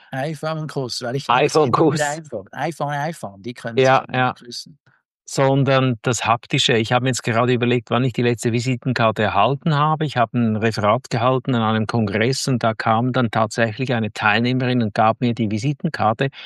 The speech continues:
Speaker 2: und die habe ich immer noch auf dem Tisch tatsächlich. <laughs>
Speaker 1: Ja, siehst du
Speaker 2: Sehr
Speaker 1: mal,
Speaker 2: schön.
Speaker 1: also das kann
Speaker 2: Genau.
Speaker 1: funktionieren. Ja,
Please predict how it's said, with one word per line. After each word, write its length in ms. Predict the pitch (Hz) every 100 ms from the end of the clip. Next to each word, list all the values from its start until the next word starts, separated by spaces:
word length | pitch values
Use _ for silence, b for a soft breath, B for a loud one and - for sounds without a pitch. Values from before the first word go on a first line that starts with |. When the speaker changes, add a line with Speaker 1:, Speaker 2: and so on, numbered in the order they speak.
| B B
Speaker 2:
und 220 | 123 113
die 200 | 120 -
habe 320 | - 98 110 131
ich 180 | -
immer 220 | 120 127 139
noch 240 | 117 -
auf 160 | 110 107
dem 180 | 107 -
Tisch 300 | - 143 -
tatsächlich. 760 | - 104 - 117 - 123 - -
<laughs> 640 | 180 - - _ - 147 175
Speaker 1:
Ja, 260 | 196 202
siehst 220 | 180 208
du 60 | 269
Speaker 2:
Sehr 100 | -
Speaker 1:
mal, 80 | 139
Speaker 2:
schön. 120 | 127
Speaker 1:
also 220 | 147 165
das 640 | 143 147 - - - - - _ _ _ _ _ _
kann 100 | 156 160
Speaker 2:
Genau. 200 | 110 101
Speaker 1:
funktionieren. 580 | - 113 151 135 131 120 B B B B B _ b b b _
Ja, 180 | 139 135